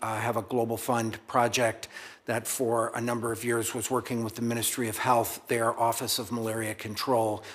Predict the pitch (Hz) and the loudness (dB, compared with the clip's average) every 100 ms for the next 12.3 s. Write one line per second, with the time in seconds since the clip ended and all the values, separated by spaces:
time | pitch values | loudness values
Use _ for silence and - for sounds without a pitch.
0 | - 156 113 135 123 107 131 131 131 - | -2 0 4 4 4 2 2 2 0 -4
1 | - 120 110 - 117 113 107 - - - | -2 0 0 0 0 -2 -2 -8 -16 -18
2 | - 131 120 113 - - 143 156 139 131 | -10 -2 -2 -2 -4 0 2 6 6 6
3 | 123 120 - 131 117 127 110 - 110 117 | 2 0 -2 0 0 -2 -4 -6 0 2
4 | 117 117 - 113 104 104 - _ 110 120 | 4 2 -2 -4 -2 -6 -12 _ -4 -2
5 | 107 - - 110 104 120 120 123 120 127 | -2 -6 -6 -4 -4 -2 2 2 0 -2
6 | - 123 110 - - - 117 120 120 120 | -4 -2 -2 -4 -6 -6 -2 4 4 4
7 | - 120 110 120 113 113 - - - - | 0 -4 2 4 4 4 -6 -16 -20 -8
8 | 117 123 135 131 - 208 220 135 120 117 | -2 2 4 4 4 8 8 8 2 0
9 | 113 - 123 123 120 117 113 - - - | 0 0 0 2 2 2 2 -4 -12 -20
10 | _ _ - 127 139 143 - 127 117 123 | _ _ 4 6 6 4 4 2 4 0
11 | 113 107 139 113 120 107 107 113 110 107 | 0 0 0 4 2 2 -2 -2 -2 -4
12 | 95 110 101 | -4 -2 -2